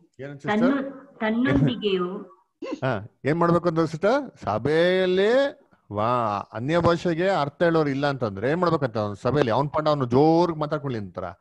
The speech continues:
Speaker 1: ಸುಮ್ನಿದ್ ಬಿಡ್ಲಿ, silent ಆಗಿ ಇದ್ಬಿಡ್ಲಿ ಸಭೆಯಲ್ಲಿ ಅಂತ ಹೇಳ್ತಾರೆ. ಯಾಕಂದ್ರೆ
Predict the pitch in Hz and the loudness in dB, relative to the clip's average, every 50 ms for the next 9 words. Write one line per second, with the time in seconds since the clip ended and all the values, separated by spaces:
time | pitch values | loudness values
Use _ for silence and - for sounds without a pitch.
0 | _ _ _ _ _ _ _ _ _ - - 117 151 175 185 185 190 175 147 135 | _ _ _ _ _ _ _ _ _ -10 -4 -2 -2 0 0 0 -2 -2 -2 -2
1 | 131 135 131 131 120 98 92 _ _ _ _ _ _ _ _ _ _ _ _ - | -4 -2 -2 -4 -4 -6 -10 _ _ _ _ _ _ _ _ _ _ _ _ -4
2 | - 165 196 214 226 220 233 214 202 196 185 180 202 202 202 190 196 190 175 185 | -2 0 0 2 0 2 2 0 0 0 -4 -4 -4 -2 -2 -2 -2 -2 -2 0
3 | 190 190 185 190 190 165 185 175 - 175 151 135 113 117 135 165 180 - 202 185 | 0 0 0 0 0 -2 -2 -2 -2 -2 -2 -2 -2 -2 -2 -4 -4 -4 -4 -4
4 | 165 156 135 135 151 170 180 185 | -2 0 0 0 0 0 0 -2